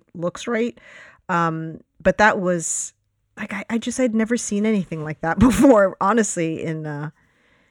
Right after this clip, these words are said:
uh, we, we had a little taste of it in, uh, in our film, In a Vital Sign, because Kieran is able to keep his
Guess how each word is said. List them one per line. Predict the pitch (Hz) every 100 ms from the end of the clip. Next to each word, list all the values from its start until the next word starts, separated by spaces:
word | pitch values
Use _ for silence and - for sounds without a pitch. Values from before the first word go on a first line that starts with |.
| _ _ _ _
uh, | 170 156 151 - -
we, | 196 254 262
we | 208 254
had | 254 247
a |
little | 240 254 311
taste | - 233 254 339
of | 247
it | 196 -
in, | 196 180 170
uh, | 170 165 165 -
in | 190 185
our | 190 220
film, | - 180 160
In | 165
a | 165
Vital | 170 170 180
Sign, | - 165 185
because | 170 - 165
Kieran | - - 202 208 165 160 156 _ _ _ _ _ -
is | 190 170 -
able | 185 190 180
to | 170 170
keep | - 220
his | 196